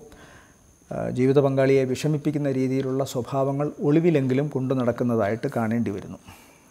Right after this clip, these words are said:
ആ, ഒൻപതിലെ, ആ, ഞാൻ നേരത്തെ പറഞ്ഞു അഷ്ടമാധിപനായ ശുക്രനാണ് പോയി എഴുതി നിൽക്കുന്നത്. അപ്പോൾ അവർക്ക് വളരെയധികം പീഡനം അനുഭവിക്കേണ്ടി വരുന്നു. മാനസിക പീഡനമാണ് ഞാൻ പറയുന്നത്. ആ വാക്ക് ഉപയോഗിക്കുന്നുണ്ടോ അല്ല പ്രശ്നമുണ്ടോ എന്നൊന്നും എനിക്കറിയത്തില്ല. പക്ഷേ മാനസികമായി അവർ വേദന അനുഭവിക്കുന്നു. പീഡനം വേദനയായിട്ട് എടുത്താൽ മതി.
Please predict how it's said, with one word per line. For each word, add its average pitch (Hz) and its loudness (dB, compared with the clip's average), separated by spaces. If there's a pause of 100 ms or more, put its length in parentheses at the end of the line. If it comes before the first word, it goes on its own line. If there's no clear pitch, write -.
(1040)
ആ, - -4
ഒൻപതിലെ, 147 6
ആ, 139 -4
ഞാൻ 147 2
നേരത്തെ 151 8
പറഞ്ഞു 151 6
അഷ്ടമാധിപനായ 160 6
ശുക്രനാണ് 147 2
പോയി 135 4
എഴുതി 127 2
നിൽക്കുന്നത്. 120 -2
അപ്പോൾ 127 -2
അവർക്ക് 135 -2
വളരെയധികം 156 4
പീഡനം 151 2
അനുഭവിക്കേണ്ടി 147 2
വരുന്നു. 131 2
മാനസിക 123 -2
പീഡനമാണ് 139 2
ഞാൻ 127 -2
പറയുന്നത്. 117 0
ആ 113 -2
വാക്ക് 113 -2
ഉപയോഗിക്കുന്നുണ്ടോ 139 0
അല്ല 143 0
പ്രശ്നമുണ്ടോ 151 2
എന്നൊന്നും 151 2
എനിക്കറിയത്തില്ല. 135 2
പക്ഷേ 170 -4
മാനസികമായി 165 0
അവർ 170 2
വേദന 165 4
അനുഭവിക്കുന്നു. 131 -2
പീഡനം 123 -2
വേദനയായിട്ട് 151 0
എടുത്താൽ 131 0
മതി. 90 -4